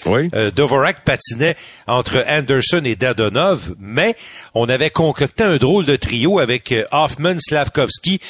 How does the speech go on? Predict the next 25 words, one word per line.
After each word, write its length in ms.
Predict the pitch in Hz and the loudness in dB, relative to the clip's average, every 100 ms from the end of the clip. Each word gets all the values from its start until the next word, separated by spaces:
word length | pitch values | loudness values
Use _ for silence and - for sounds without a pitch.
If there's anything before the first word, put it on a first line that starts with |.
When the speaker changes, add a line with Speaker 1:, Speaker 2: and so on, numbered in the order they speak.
| - - | -18 -6
Speaker 2:
et 180 | 117 139 | 0 0
Anderson, 520 | 151 123 120 - 175 151 | 0 2 2 2 0 0
parce 160 | 139 | -2
qu'on 200 | - 131 | 0 0
le 60 | 104 | 0
sait, 260 | - 151 156 - - - | 0 0 -2 -8 -18 -4
Monahan 360 | 113 143 165 160 | 0 2 0 0
n'est 120 | 120 | 0
pas 160 | 135 | 0
prêt 200 | - - 120 | 0 0 0
à 120 | 107 | 0
jouer. 300 | 90 127 143 - - | 2 2 0 -6 -10
On 140 | - 120 | -2 0
n'a 80 | 127 | 2
pas 160 | 165 | 2
donné 260 | 156 175 196 | 2 2 2
de 120 | 127 | 0
bulletin 520 | 98 131 127 175 180 | 2 0 0 0 2
officiel, 560 | 123 - - 139 147 123 - - - | 0 0 0 2 2 0 -6 -20 -14
ni 240 | 107 202 | -2 0
dans 160 | 190 156 | 2 0
le 60 | |
cas 200 | 127 160 | 2 0
de 120 | 131 131 | 2 0
Monahan, 480 | 127 123 117 113 | 0 -2 -2 -4